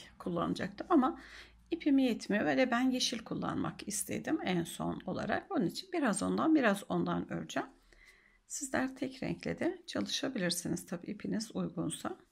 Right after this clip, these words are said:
Hemen sık iğne ile battım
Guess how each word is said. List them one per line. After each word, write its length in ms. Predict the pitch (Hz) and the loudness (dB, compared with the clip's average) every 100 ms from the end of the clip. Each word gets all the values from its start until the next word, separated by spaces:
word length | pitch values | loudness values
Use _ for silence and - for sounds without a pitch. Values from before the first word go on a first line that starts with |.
| _ _ _ _ _ _ _ _ _ _ _ _ _ _ _ _ _ _ _ | _ _ _ _ _ _ _ _ _ _ _ _ _ _ _ _ _ _ _
Hemen 280 | 370 320 | 4 6
sık 320 | 330 - 311 240 | 6 2 -2 2
iğne 220 | 196 175 | 4 4
ile 160 | 170 | 2
battım 400 | 180 196 - - | 2 0 0 -2